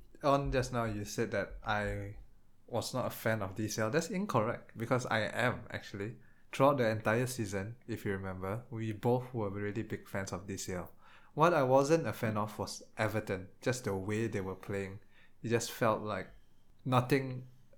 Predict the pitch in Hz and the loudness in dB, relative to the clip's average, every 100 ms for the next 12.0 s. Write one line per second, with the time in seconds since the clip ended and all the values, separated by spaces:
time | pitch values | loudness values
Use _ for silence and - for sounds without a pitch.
0 | - 110 - 117 107 - 104 104 98 98 | -8 -6 -2 0 0 -2 -2 -2 -2 -4
1 | 98 - 101 95 95 - - 92 104 104 | -4 -4 -6 -4 -4 -6 -8 -6 -4 -2
2 | 104 - 98 - 95 92 98 98 - - | -2 -2 -4 -4 -4 -4 -6 -8 -12 -20
3 | - - - 101 110 117 - 123 113 110 | -20 -16 -8 0 2 2 2 2 2 0
4 | - - - - - 113 110 - 117 104 | -8 -20 -20 -20 -10 -4 -2 -2 0 2
5 | 98 92 - 120 104 110 95 101 95 92 | 0 -2 -6 -4 -2 -2 -2 -4 -4 -6
6 | - 90 - - - - - - - - | -6 -8 -10 -20 -20 -20 -20 -20 -8 0
7 | 139 170 175 127 151 160 143 123 139 127 | 0 2 2 4 6 6 4 2 0 2
8 | 117 113 - 120 123 - - 123 120 - | 2 0 -2 -2 -4 -14 -4 2 2 0
9 | - - - 143 127 120 98 101 - - | -8 -6 4 4 4 -2 -4 -4 -8 -20
10 | - - - - - - 147 117 110 101 | -20 -20 -20 -20 -6 2 4 4 4 4
11 | 110 110 92 110 - - - 117 - | 4 4 0 -4 -12 -12 -2 -2 -2